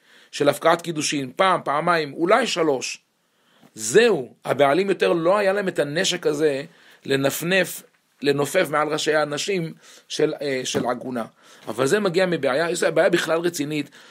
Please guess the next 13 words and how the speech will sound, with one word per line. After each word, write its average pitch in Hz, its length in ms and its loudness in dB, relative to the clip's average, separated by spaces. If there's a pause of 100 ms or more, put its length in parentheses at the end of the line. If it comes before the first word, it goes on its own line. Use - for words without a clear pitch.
(140)
ש-, - 140 -2 (460)
אה, 123 440 -2 (140)
יש - 120 -6
עוד 143 120 2
הרבה 135 280 4
מקרים, 147 400 -4
יש 143 100 -2
פסק - 400 0
ב-, 123 240 -2 (100)
ב-, 117 520 -4 (360)
בתיקי 123 300 2
הרבנות 143 400 2
הראשית, 139 520 0